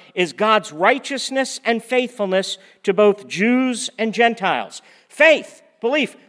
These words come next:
God is true, God is righteous, God is faithful. He will accomplish what he set out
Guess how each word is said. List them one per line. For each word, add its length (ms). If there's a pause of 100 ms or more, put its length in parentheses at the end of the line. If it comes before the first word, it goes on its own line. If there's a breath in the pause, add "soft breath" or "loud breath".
God 200
is 160
true, 540 (240 soft breath)
God 220
is 160
righteous, 600 (220 soft breath)
God 220
is 200
faithful. 640 (220 loud breath)
He 220
will 380
accomplish 680
what 200
he 160
set 460
out 400